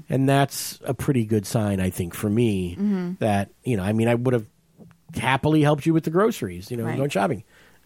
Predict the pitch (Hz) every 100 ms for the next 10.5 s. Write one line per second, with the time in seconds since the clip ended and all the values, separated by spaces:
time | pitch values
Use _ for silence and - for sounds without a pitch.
0 | - 139 143 175 165 208 175 117 107 -
1 | 95 73 - - - _ - 156 160 -
2 | 190 165 196 196 196 190 190 196 202 202
3 | 196 202 190 214 262 285 - _ - _
4 | _ _ _ - - 175 214 - 262 262
5 | 170 - 170 202 190 170 160 - - -
6 | - - - - _ _ _ - - _
7 | - _ _ - 185 196 156 143 101 82
8 | - _ _ _ - - 175 _ _ _
9 | 170 170 165 151 143 127 _ _ - 139
10 | 120 95 85 - -